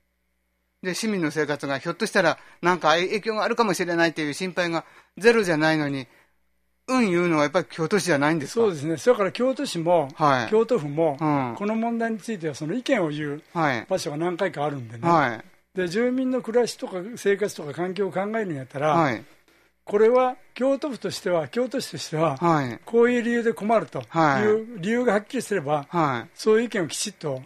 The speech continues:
Speaker 2: 言ってほしいなというふうに、
Speaker 1: うん。
Speaker 2: 僕らすごく強く思ってます。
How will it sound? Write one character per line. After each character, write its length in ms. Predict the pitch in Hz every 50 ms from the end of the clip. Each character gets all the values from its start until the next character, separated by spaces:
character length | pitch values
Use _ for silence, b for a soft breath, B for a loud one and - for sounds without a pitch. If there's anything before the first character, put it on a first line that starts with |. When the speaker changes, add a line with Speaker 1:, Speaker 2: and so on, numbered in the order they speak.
| - -
Speaker 2:
言 100 | 170 170
っ 20 |
て 100 | 151 -
ほ 80 | 175 151
し 160 | 131 - 170
い 40 | 151
な 180 | 143 151 156 156
と 100 | - 143
い 40 |
う 20 | 151
ふ 20 | 156
う 20 |
に、 60 | 151
Speaker 1:
う 20 | 147 143 135
ん。 320 | 127 123 117 110 147 160
Speaker 2:
僕 160 | - 196 185 175
ら 80 | 151
す 120 | - - 175
ご 80 | 160
く 120 | 143 147 -
強 220 | - 220 214 170
く 80 | 135 147
思 120 | 139 143
っ 40 | 131
て 100 | - 135
ま 80 | 127
す。 160 | 117 - -